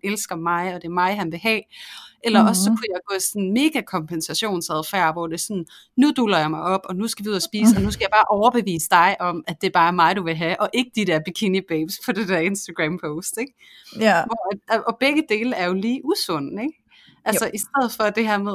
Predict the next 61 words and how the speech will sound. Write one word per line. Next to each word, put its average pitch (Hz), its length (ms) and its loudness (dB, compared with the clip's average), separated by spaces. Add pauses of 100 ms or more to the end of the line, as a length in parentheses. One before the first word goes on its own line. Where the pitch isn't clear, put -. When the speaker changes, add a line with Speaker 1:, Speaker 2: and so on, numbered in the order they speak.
Speaker 1:
at 196 80 -8
turde 240 340 -2
være 175 100 -4
super 202 380 -2
transparent, 180 680 -2
og 170 100 -12
turde 220 200 -4
at 190 120 -4
blotte 208 280 -2
sin 180 240 -4
usikkerhed, 180 600 -6
og 175 80 -6
stå - 160 -6 (100)
ved 196 200 0
den. 254 120 0 (440)
Og 220 100 0
så 208 200 -6
det 247 100 0
der 226 100 2
med, 214 140 -2
at 208 120 -2
så 220 240 0 (160)
en 254 160 2
ting 208 180 -2
er 202 60 2
at 202 140 0
blotte 208 300 0
den, 175 200 -4
vise 214 280 -6
den, 190 200 -6
og 190 80 -4
så - 140 -6
tage - 200 -2
ansvar 247 420 2
for 160 100 -6
den, 156 180 -8
ikke? 240 180 -4 (380)
Fordi 233 260 -2
du 202 100 -8
kan 202 140 -2
også 233 220 -2
blotte 240 280 4
den 180 140 -2
og 170 120 -4
vise 226 360 -2
den 180 160 -4
i - 20 -6
en 175 120 -8
forhåbning 196 540 -4
om, 180 140 -2
at 175 80 -10
så - 100 -6
skal 196 200 -6
din 170 160 -4
partner 196 360 2
imødekomme 185 640 -2
dig, 147 160 -8
eller 170 140 -6
kompensere 185 640 -4
for 165 140 -6
dig. 160 360 0